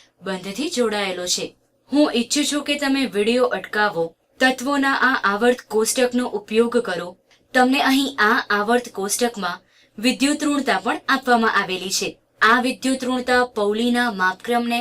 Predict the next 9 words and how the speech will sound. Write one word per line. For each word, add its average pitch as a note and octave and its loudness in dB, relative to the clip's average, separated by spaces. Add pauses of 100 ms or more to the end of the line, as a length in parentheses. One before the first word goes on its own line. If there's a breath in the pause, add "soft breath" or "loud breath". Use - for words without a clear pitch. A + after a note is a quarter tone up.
(100)
આધારે G#3+ -2
આપવામાં A3+ 0
આવી E3 -6
છે. E3 -6 (400 soft breath)
પૌલી, A3 2
જે A#3+ 2
ખૂબ A#3 0
જ B3 6 (500)
પ્રખ્યાત A3+ 0